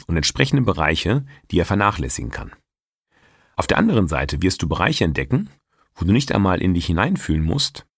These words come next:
sondern von vornherein weißt, dass es da objektiv nicht gut läuft. Je älter du bist, desto klarer werden diese Bereiche sein. Jetzt könnte man sich die Frage stellen, ob es sich lohnt, in diese Bereiche zu investieren. Es ist auf den ersten Blick eine Entscheidung wie früher in der Schule.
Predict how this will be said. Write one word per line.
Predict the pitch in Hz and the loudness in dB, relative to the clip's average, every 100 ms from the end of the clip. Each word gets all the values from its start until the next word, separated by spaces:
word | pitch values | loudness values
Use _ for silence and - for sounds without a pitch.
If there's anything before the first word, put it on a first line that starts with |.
| _ _ _ | _ _ _
sondern | - 87 85 | -2 2 2
von | 87 | 0
vornherein | 78 139 175 87 73 | 0 2 2 2 0
weißt, | 67 62 117 - - _ _ _ _ _ | -2 -2 -2 -4 -12 _ _ _ _ _
dass | - 85 | -4 -2
es | 87 | 0
da | 95 82 | 0 2
objektiv | 143 - 104 - 85 98 - - _ | 2 2 0 0 -2 -2 -6 -14 _
nicht | 95 - | -2 0
gut | 151 - | -4 -4
läuft. | 67 67 - - _ _ _ _ _ _ _ _ | -8 -10 -18 -20 _ _ _ _ _ _ _ _
Je | - 127 | 0 2
älter | - - | 4 4
du | 110 | 2
bist, | 82 101 - - - | 2 0 -2 -8 -6
desto | - - 95 | -4 0 0
klarer | 104 117 120 82 | 2 2 2 2
werden | 92 113 | 2 2
diese | 90 92 | 0 -2
Bereiche | 85 - 73 85 | -2 -2 -2 -2
sein. | 76 58 50 - _ _ _ _ _ _ _ _ _ | -4 -6 -8 -16 _ _ _ _ _ _ _ _ _
Jetzt | 87 | 0
könnte | - 175 | 2 4
man | 156 120 | 4 2
sich | 120 | 0
die | - | -2
Frage | - 101 135 110 | 0 2 2 0
stellen, | - 73 101 - | -2 0 0 0
ob | 90 | 0
es | 98 | 0
sich | 82 - | 0 0
lohnt, | 95 131 151 | 0 0 -2
in | 98 82 | -4 0
diese | 131 143 | 0 2
Bereiche | 107 76 80 | 2 0 0
zu | - 82 | -2 -2
investieren. | 76 - - 64 67 - _ _ _ - - _ _ - | -2 -4 -4 -4 -6 -16 _ _ _ -20 -20 _ _ -2
Es | 107 | 2
ist | |
auf | 127 - | 4 4
den | 98 | 2
ersten | 123 156 - 104 | 2 2 2 2
Blick | 123 - - | 0 0 -2
eine | 98 87 | 0 2
Entscheidung | 95 - 135 110 92 135 | 0 2 0 2 0 0
wie | 95 | -2
früher | 92 - 107 | 0 2 2
in | 90 | 2
der | |
Schule. | - - 67 67 | -2 -2 -6 -8